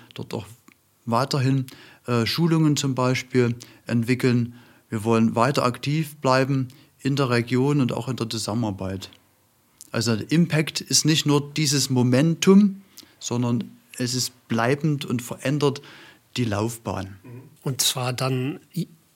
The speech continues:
Speaker 2: auf größere Entfernung sehr stark, ne?
Speaker 1: Ja.
Speaker 2: Also es gibt ein ganz anderes Ergebnis als vorher, obwohl am Anfang sozusagen der erste Impact ganz gering ist oder kaum messbar ist. Das ist ein wunderschönes Bild tatsächlich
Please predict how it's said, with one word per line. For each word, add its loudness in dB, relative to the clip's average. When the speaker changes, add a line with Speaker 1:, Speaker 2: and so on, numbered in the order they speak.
Speaker 2:
auf -6
größere 2
Entfernung -2
sehr -2
stark, -4
ne? -10
Speaker 1:
Ja. -14
Speaker 2:
Also -8
es -2
gibt -6
ein -2
ganz 2
anderes -2
Ergebnis -4
als -6
vorher, -2
obwohl -2
am -4
Anfang -4
sozusagen -2
der 2
erste 4
Impact -2
ganz -2
gering -6
ist -10
oder -12
kaum -10
messbar -8
ist. -4
Das -4
ist -4
ein 2
wunderschönes 2
Bild -8
tatsächlich -12